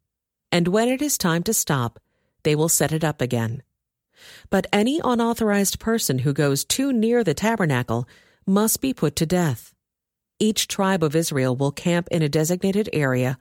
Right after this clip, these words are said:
with its own family banner, but the Levites will camp around the tabernacle of the covenant to protect the community of Israel from the Lord's anger.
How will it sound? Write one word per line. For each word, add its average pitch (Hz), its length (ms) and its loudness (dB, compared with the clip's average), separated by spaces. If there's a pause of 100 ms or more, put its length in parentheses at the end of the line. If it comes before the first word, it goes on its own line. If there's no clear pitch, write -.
(120)
with 165 160 0
its 165 240 0
own 254 260 0
family 202 500 0
banner, 139 460 -2 (720)
but 170 120 2
the 170 120 2
Levites 180 580 0
will 147 140 0
camp 156 340 0
around 151 280 2
the 165 100 2
tabernacle 139 640 0
of 127 100 -4
the 151 80 -2
covenant 175 480 -2 (500)
to 202 120 2
protect - 560 -2
the 269 100 -2
community 254 560 0
of 208 140 0
Israel 147 400 0
from 151 180 -2
the 160 100 2
Lord's 147 340 0
anger. 165 480 -2